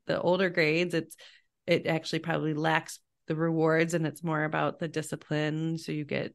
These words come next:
demerits, you get detentions, you get whatever. Um, but it's all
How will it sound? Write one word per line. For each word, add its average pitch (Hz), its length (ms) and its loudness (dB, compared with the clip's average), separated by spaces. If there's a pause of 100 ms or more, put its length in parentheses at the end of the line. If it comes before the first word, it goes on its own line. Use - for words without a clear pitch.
(600)
demerits, 156 720 2
you 156 60 -10
get 156 180 -6
detentions, 151 800 -6
you 156 100 -8
get - 300 -8 (800)
whatever. 147 640 -6 (920)
Um, 160 640 -4 (460)
but 180 140 2
it's 175 180 -2
all 175 560 2